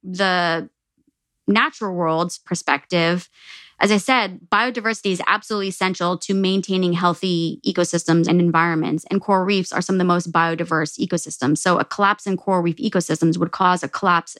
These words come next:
in so many other organisms and trophic cascades and networks of organisms that rely on each other. And so,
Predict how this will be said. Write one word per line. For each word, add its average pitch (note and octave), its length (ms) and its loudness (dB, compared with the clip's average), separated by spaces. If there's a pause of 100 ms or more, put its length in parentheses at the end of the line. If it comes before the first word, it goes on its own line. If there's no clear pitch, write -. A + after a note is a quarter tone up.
in F3 300 2 (480)
so - 380 2
many A3 240 0
other G3+ 240 0
organisms F3 800 -2
and F3 340 0
trophic F#3+ 340 0
cascades E3+ 640 -2
and F3+ 200 2
networks F3 500 0
of E3+ 60 -2
organisms F3 500 0
that D3+ 80 0
rely D#3+ 380 0
on D3+ 120 0
each - 180 -8
other. - 340 -2
And E3+ 200 0
so, E3+ 400 0